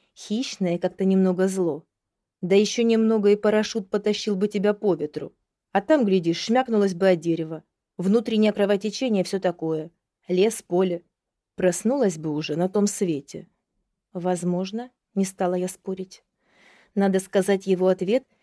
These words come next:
резкий и чёткий, как удар кинжалом, немного поколебал мою убеждённость, но не лишил меня её окончательно. Мужчина рассматривал меня так, словно готов проглотить, не жуя, и это сбивало мой воинственный настрой. Но всё равно я ещё хорохорилась.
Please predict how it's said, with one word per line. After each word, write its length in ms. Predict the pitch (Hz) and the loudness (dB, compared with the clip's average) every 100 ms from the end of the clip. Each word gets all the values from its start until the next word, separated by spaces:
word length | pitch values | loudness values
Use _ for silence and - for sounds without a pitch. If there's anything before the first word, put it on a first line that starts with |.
| _ | _
резкий 500 | 190 208 202 - 208 | 2 4 2 -2 -4
и 20 | |
чёткий, 340 | 208 214 202 190 | 0 -2 -2 -4
как 200 | 190 196 | 0 2
удар 200 | 190 190 | 2 0
кинжалом, 640 | 196 202 185 165 165 175 | 0 0 0 -2 -2 0
немного 360 | 180 214 208 220 | 2 2 2 -2
поколебал 580 | 220 226 262 196 175 | 0 0 0 0 -2
мою 240 | 170 170 170 | -2 -2 -4
убеждённость, 880 | 165 170 170 156 170 170 - - _ _ | -4 -8 -8 -8 -8 -12 -16 -18 _ _
но 160 | 196 202 | 0 4
не 180 | 208 226 | 4 4
лишил 380 | 320 - 233 | 0 -2 -2
меня 260 | 220 214 214 | 0 2 0
её 200 | 208 208 | 0 -2
окончательно. 800 | 202 208 - 202 196 202 190 202 _ _ _ _ - | -2 -4 -4 -8 -6 -8 -8 -10 _ _ _ _ -2
Мужчина 580 | 185 190 - 277 240 | -2 -2 -6 -4 -2
рассматривал 640 | 175 185 - 233 226 226 220 | -2 -2 -2 -2 0 0 2
меня 240 | 220 214 | 2 2
так, 240 | 214 269 262 | 0 -2 -2
словно 360 | - 208 202 | -2 0 0
готов 340 | 196 208 226 - | 0 0 -2 0
проглотить, 520 | 214 202 214 220 202 | -2 0 -2 -4 -2
не 120 | 214 | -2
жуя, 420 | 202 233 190 165 - _ _ _ | 0 -2 -2 -4 -10 _ _ _
и 180 | 196 185 | 0 2
это 200 | 190 233 | 0 -2
сбивало 500 | 220 262 196 175 175 | 0 0 2 2 0
мой 200 | 175 170 | -2 -2
воинственный 600 | 175 175 180 - 185 180 | -2 -2 -4 -4 -2 0
настрой. 540 | 180 - - 175 - _ _ _ - | -4 -8 -8 -8 -10 _ _ _ -4
Но 140 | 180 | -4
всё 180 | 175 190 | -2 0
равно 320 | 180 175 180 | 0 0 -2
я 180 | 175 196 | -2 -2
ещё 260 | 220 - 175 | -4 -6 -6
хорохорилась. 960 | - 185 190 165 156 165 175 - - | -4 -4 -4 -8 -8 -10 -12 -16 -18